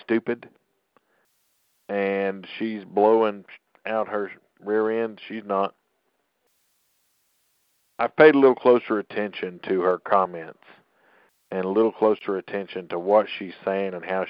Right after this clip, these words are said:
she's saying it. And whereas I don't think she has many original thoughts,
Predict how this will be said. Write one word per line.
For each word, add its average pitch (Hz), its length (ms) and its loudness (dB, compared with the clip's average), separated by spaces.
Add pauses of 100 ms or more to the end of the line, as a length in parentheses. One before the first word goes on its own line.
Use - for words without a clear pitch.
she's 85 160 -14 (100)
saying 170 320 -8
it. - 140 -20 (2000)
And 110 340 2
whereas 113 460 0
I 127 140 4
don't 127 300 4
think 113 320 -2
she 120 160 -4
has 107 220 0
many 104 360 -6 (100)
original 92 640 -2
thoughts, 110 340 2